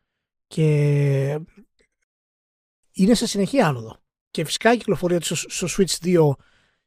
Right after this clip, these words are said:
είναι κάτι το οποίο είναι εξωπραγματικά, ας πούμε, τεχνικά απίστευτο. Και το ίδιο είχε γίνει και με το Witcher τρία για το πρώτο Switch, το οποίο ήταν μια πολύ εξαιρετική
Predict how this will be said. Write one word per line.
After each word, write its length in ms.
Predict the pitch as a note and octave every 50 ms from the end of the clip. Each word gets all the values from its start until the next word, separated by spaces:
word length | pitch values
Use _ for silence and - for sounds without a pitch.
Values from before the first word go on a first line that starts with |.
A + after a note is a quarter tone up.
| _ _
είναι 180 | - F3+ F3
κάτι 160 | D#3 F3+ E3+ D#3+
το 80 | -
οποίο 140 | - - F3+
είναι 100 | E3+ E3+
εξωπραγματικά, 760 | - - - D#3+ E3 D3 D#3 D3+ C#3 C3 - - G3 F#3+ F3+
ας 140 | E3 - -
πούμε, 160 | E3 D#3 D3
τεχνικά 960 | D3+ _ - D#3 - - D3+ C#3 - - D#3 D3+ D3+ D3 C#3 C3 B2+ C3 - - - - - - _ _ _ _ _ _ _ _ _ _ _
απίστευτο. 680 | - - - - G3+ F3+ - - - - - C#3 F#3 - _ _ _ _ _ _ _
Και 480 | _ - - E3+ F3 E3+ E3 E3 D#3+ D3+
το 100 | - D#3+
ίδιο 120 | F3+ A#3 B3
είχε 140 | - G#3
γίνει 180 | F#3+ G3 A#3+ B3
και 180 | A3+ - C#4 C#4
με 80 | C4+
το 180 | - - D#3 C#3+
Witcher 260 | D3+ C#3+ - C3 B2
τρία 200 | - C4+ C#4+ D4+
για 280 | - C#3+ C#3+ B3+ B3+ C4
το 120 | - G3
πρώτο 320 | - - G#3+ G3+ - - D#3+
Switch, 220 | - - D#3 A#2 -
το 120 | - -
οποίο 140 | C#3+ A3 A3+
ήταν 120 | G#3+ G3+
μια 160 | F#3+ G3 G#3+
πολύ 200 | F3 - G3 G#3
εξαιρετική 600 | A#3+ - - - D#3+ C#3 C#3+ C#3+ - A3+ A#3 -